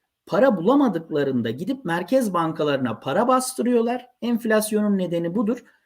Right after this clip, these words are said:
Ama eğer Merkez Bankası bağımsız olursa hangi iktidar gelirse gelsin, isterse sosyalist bir parti gelsin, gidip kamu harcamalarını bu şekilde arttıramaz.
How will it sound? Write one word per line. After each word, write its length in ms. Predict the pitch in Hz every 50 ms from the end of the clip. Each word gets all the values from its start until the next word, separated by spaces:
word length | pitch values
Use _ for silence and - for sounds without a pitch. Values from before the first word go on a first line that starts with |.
| _ _ -
Ama 240 | 156 196 196 185 -
eğer 320 | 220 269 294 269 196 143
Merkez 500 | 135 139 143 143 143 - 277 302 277 226
Bankası 500 | 202 180 165 156 147 147 139 - 139 131
bağımsız 440 | 127 131 139 135 135 131 135 131 143
olursa 540 | 196 294 359 359 - - - - - - _ _ _ _ _ _ _ _ _
hangi 340 | _ 254 302 370 370 339 311
iktidar 380 | 254 - - 196 185 180 160 147
gelirse 440 | 147 131 123 120 113 - - 110 104
gelsin, 300 | 95 - - - - -
isterse 420 | - - - 113 98 - - 120
sosyalist 520 | - - 196 190 196 202 202 190 196 -
bir 80 | 170 165
parti 340 | - 135 120 107 - - 107
gelsin, 460 | 107 104 98 104 - - 294 294 - _ _ _ _ _ -
gidip 360 | 190 254 220 220 233 - - -
kamu 260 | 254 269 262 247 220
harcamalarını 560 | 202 180 165 160 156 156 151 151 151 190 233
bu 60 | 254
şekilde 320 | - - 139 165 202 262 262
arttıramaz. 640 | 208 139 - - - - 101 98 - - - _